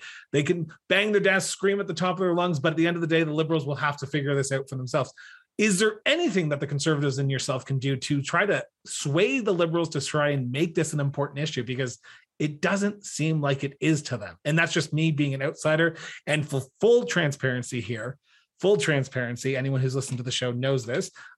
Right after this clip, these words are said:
I ran for the Liberals. I'm pissed off at the Liberals. I hate the Liberals right now with what <laughs> I'm doing, they're doing to my pocketbook as a small business owner.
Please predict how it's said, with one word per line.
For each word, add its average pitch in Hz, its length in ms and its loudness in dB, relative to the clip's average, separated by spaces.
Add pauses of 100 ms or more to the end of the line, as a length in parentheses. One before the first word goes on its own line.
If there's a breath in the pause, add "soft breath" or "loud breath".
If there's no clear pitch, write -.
(100)
I 214 120 4
ran 262 260 4
for 190 80 0
the 170 140 2
Liberals. 120 400 -4 (120)
I'm 269 300 2
pissed 226 320 0
off 220 240 2
at 139 80 -10
the 123 80 -4
Liberals. 104 420 -6
I 240 360 2
hate - 260 -2
the 170 80 2
Liberals 139 380 0
right 135 160 0
now 123 180 0
with 123 240 -6
what 139 240 -4
<laughs> 147 60 -6
I'm 143 180 0
doing, 139 240 0
they're 143 140 2
doing 143 180 0
to 120 80 -4
my 131 100 -2
pocketbook 131 520 -2
as 117 100 -6
a 127 60 -10
small 135 240 -2
business 123 360 -8
owner. 120 280 -6